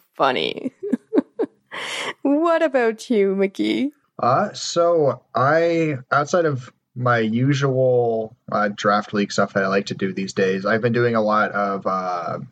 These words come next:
Speaker 2: Battle Stadium singles to get back in the mode for Summer League. So I've been playing around with my team on ladder. It's not very
Speaker 1: Hmm.
Speaker 2: good.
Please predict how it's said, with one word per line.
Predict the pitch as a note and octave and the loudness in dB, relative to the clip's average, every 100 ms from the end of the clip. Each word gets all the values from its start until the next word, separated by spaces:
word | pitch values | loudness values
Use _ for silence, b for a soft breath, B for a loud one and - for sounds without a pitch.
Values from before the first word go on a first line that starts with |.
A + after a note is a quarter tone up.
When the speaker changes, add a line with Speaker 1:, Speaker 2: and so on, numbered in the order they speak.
| _ _ | _ _
Speaker 2:
Battle | A#2+ A#2 | 2 2
Stadium | A2+ B2 A2+ G#2 | 0 0 0 0
singles | A#2+ B2 E3+ - | 0 2 0 0
to | C3 | 0
get | A2+ | 0
back | - - A#2+ | 2 0 0
in | |
the | G#2+ | 2
mode | G#2+ A2 | 2 2
for | - G#2 | -2 -2
Summer | A2+ A#2 | 0 2
League. | C#3+ F3 G#3 - _ | 2 0 -2 -8 _
So | - A#2 | -2 0
I've | A2 | 2
been | A#2+ A2+ - _ | 2 0 -4 _
playing | - C3 B2 | -4 0 2
around | A#2+ A#2+ | 2 2
with | A#2 A#2 | 0 2
my | A2+ | 0
team | G2 - A#2+ B2 B2+ | 0 -2 0 2 0
on | A#2 G#2+ G#2 G2+ G2+ G2+ | 0 0 2 0 -2 -4
ladder. | A2 G#2 G#2+ A#2 D3 D#3 _ _ | -2 2 2 2 0 0 _ _
It's | G#2+ G#2+ - | 0 0 0
not | B2 A2+ G#2+ | 0 2 4
very | G#2+ G#2 | 4 4
Speaker 1:
Hmm. | G#2 | 2
Speaker 2:
good. | A2 A#2+ G#2 | 2 2 0